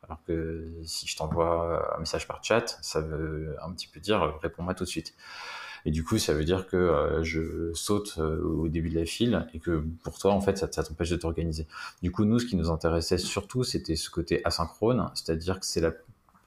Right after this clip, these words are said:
enfin, c'est la bonne manière de travailler à plusieurs. C'est-à-dire, euh, je, je suis pas capable de faire tout mon travail tout seul, mais, euh, à la fois quand je vais poser des questions aux autres et à la fois quand les autres vont poser des questions, je vais leur dire, euh, «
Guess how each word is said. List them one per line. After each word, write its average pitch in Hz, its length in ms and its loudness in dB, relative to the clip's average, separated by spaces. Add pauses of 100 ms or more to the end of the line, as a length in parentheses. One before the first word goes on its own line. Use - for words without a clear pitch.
enfin, - 200 2
c'est - 120 0
la 78 100 6
bonne 101 200 6
manière 98 240 6
de 92 80 4
travailler 85 400 4
à 80 60 6
plusieurs. 92 480 2 (360)
C'est-à-dire, 85 380 2
euh, 82 140 6 (120)
je, - 180 -6
je - 40 -6
suis - 100 0
pas 101 100 6
capable 107 260 6
de 95 60 4
faire 90 240 2
tout 104 100 2
mon 95 120 6
travail 90 280 6
tout 87 120 -2
seul, 117 280 4 (800)
mais, 101 320 8
euh, 78 720 6
à 92 100 6
la 98 100 6
fois 113 200 4
quand 104 120 2
je 90 120 4
vais 82 60 2
poser 92 180 4
des 90 100 2
questions 92 340 0
aux 92 120 4
autres 98 180 2
et 78 40 0
à 78 40 2
la 80 60 4
fois 87 120 0
quand 87 160 -4
les 82 80 2
autres 98 160 2
vont 85 100 0
poser 87 260 2
des 82 100 2
questions, 120 460 -2 (140)
je 80 100 -6
vais 85 120 2
leur 80 200 0
dire, 113 280 2 (440)
euh, « 80 260 6